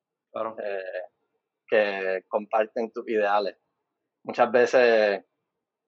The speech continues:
Speaker 2: pues, puede ser solitario, ser bien optimista y pensar que
Speaker 1: <laughs>
Speaker 2: las cosas pueden mejorar.
Speaker 1: Sí.
Speaker 2: Y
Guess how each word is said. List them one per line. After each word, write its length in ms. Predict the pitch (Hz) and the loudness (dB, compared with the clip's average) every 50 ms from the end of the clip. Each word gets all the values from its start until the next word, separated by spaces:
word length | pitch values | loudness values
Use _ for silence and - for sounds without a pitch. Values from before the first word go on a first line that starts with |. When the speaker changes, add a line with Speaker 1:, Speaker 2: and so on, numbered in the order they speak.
| _ _ _ _ _ _ _ _ _ _ _ _ _ | _ _ _ _ _ _ _ _ _ _ _ _ _
Speaker 2:
pues, 260 | - 113 104 - - | 0 0 0 0 -4
puede 260 | _ 113 107 107 110 | _ 2 2 4 4
ser 300 | 110 - 120 117 117 113 | 4 4 4 4 2 2
solitario, 880 | 110 - - 120 113 110 104 - 107 107 107 107 101 98 95 92 - _ _ | 0 0 0 0 0 0 2 2 2 2 2 2 0 -2 -2 -4 -6 _ _
ser 260 | _ - - 107 101 | _ -4 -4 -4 -4
bien 220 | 98 110 107 107 | -4 -4 -2 0
optimista 800 | 107 107 - - 120 104 104 104 104 - _ - 104 95 92 95 | 0 -2 -2 -4 -6 -4 -4 -6 -8 -6 _ -2 -2 0 0 -2
y 220 | 95 92 92 92 92 | -4 -4 -6 -8 -10
pensar 400 | - 98 95 - - 101 - - | -12 -14 -12 -8 -6 -6 -6 -4
que 80 | - | -6
Speaker 1:
<laughs> 0 | |
Speaker 2:
las 120 | 95 92 - | -6 -6 -4
cosas 260 | - 113 107 107 98 - | -4 -4 -4 -4 -6 -4
pueden 220 | 110 104 104 104 | -4 -2 -2 -2
mejorar. 460 | 104 98 110 110 104 101 101 98 95 - _ _ _ _ _ _ _ _ _ _ _ _ | -2 0 2 2 2 0 -2 -4 -6 -10 _ _ _ _ _ _ _ _ _ _ _ _
Speaker 1:
Sí. 560 | 117 101 101 202 202 196 190 - - 90 185 | -8 -6 -4 -4 -4 -4 -6 -6 -6 -8 -8
Speaker 2:
Y 80 | 185 _ | -10 _